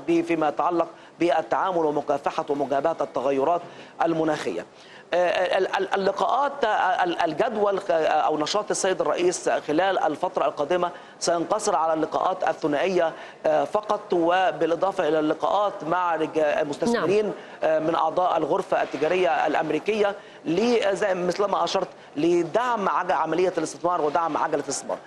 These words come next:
Speaker 2: أشكرك.
Speaker 1: آه، ملف المناخ ملف هام جدًا، سوف يكون هناك مشاركة مصرية فيما يتعلق بعملية المناخ على المستوى الرئاسي، ولكن خلال الفعاليات المقبلة إن شاء الله. نعم.
Speaker 2: أشكرك جزيل الشكر موفد النيل الأخبار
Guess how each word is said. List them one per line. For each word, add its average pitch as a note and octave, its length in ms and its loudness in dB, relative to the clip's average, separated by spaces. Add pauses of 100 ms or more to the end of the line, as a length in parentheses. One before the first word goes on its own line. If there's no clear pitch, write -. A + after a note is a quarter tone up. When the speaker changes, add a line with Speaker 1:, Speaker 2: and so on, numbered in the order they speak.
(160)
Speaker 2:
أشكرك. E3 200 2
Speaker 1:
آه، E3 40 2
ملف F3 460 0
المناخ A#3 440 0
ملف G3+ 280 -2
هام G3 280 0
جدًا، G#3+ 320 0 (220)
سوف F3+ 180 0
يكون F3+ 220 2
هناك A3+ 280 0
مشاركة F#3+ 500 0 (220)
مصرية G3 520 0 (300)
فيما G#3+ 220 0
يتعلق F3+ 340 0 (140)
بعملية F#3 520 0
المناخ F3 300 0
على E3 100 0
المستوى F#3 320 0
الرئاسي، F3 420 0 (220)
ولكن G3 260 2
خلال F#3 300 0
الفعاليات D#3+ 460 0
المقبلة D3 340 -2
إن B2+ 60 -4
شاء A#2+ 160 0
الله. A2+ 180 0
نعم. C3 160 0
Speaker 2:
أشكرك C4+ 560 0
جزيل G#3+ 380 2
الشكر G#3 500 0
موفد A3 400 0
النيل A3 300 2
الأخبار A3+ 580 2